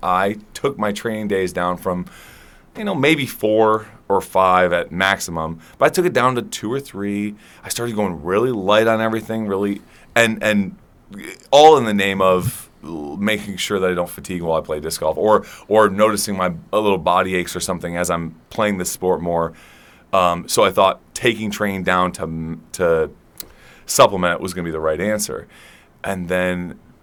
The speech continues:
the, like, all the benefits of training, I, I started losing some of the key, uh, you know, postural fixes that training gives, or, um, even just, uh, uh, general strength. I think I started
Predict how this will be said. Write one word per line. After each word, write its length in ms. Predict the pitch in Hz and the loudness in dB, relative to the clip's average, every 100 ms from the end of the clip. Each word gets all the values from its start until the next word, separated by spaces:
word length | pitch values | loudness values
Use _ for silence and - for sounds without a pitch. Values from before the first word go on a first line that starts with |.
| - | -18
the, 580 | 65 80 87 87 85 82 - - - _ - - | -16 -8 -6 -6 -8 -10 -14 -20 -20 _ -10 -2
like, 140 | 131 - | -2 0
all 200 | 120 151 | 4 4
the 80 | 127 | 6
benefits 380 | 110 104 95 - | 4 4 -4 0
of 360 | 95 98 92 - | 4 4 4 -6
training, 680 | - - 87 85 78 76 - - 87 | -12 -6 -6 -6 -8 -10 -10 -10 -8
I, 100 | - | -6
I 40 | |
started 240 | 95 117 101 | 0 2 2
losing 340 | 101 104 104 | 0 -2 -4
some 240 | 90 95 92 | -2 -2 -2
of 160 | 82 | -6
the 140 | 80 80 _ | -10 -12 _
key, 600 | - - 123 120 113 104 104 - - - - | -18 -8 -2 0 0 -2 -8 -20 -20 -14 0
uh, 460 | 90 90 87 82 69 _ - - - | 4 6 4 2 -4 _ -20 -20 -18
you 180 | - 85 | -14 -6
know, 120 | 110 | -6
postural 600 | 104 - 139 165 - 85 | -6 -2 4 4 2 -4
fixes 360 | - 87 - 80 | -2 -4 -4 -6
that 120 | 82 | -8
training 360 | - 85 80 78 | -8 -10 -8 -12
gives, 420 | 82 69 67 - - | -8 -10 -8 -10 -4
or, 580 | 92 92 90 87 85 - | 2 6 6 4 0 0
um, 640 | 90 90 87 87 87 87 - | 2 2 0 -2 -8 -10 -10
even 300 | - 160 123 | -8 -8 -4
just, 380 | 117 - - 98 | -2 -2 -2 0
uh, 260 | 92 92 - | 0 0 -2
uh, 180 | 90 85 - | -4 -6 -6
general 360 | 101 127 127 98 | 0 2 2 -4
strength. 560 | - - 123 113 - - | -6 -6 -6 -6 -8 -8
I 60 | |
think 140 | 135 160 | -6 -6
I 40 | |
started 420 | 170 190 180 - | -4 -4 -4 -8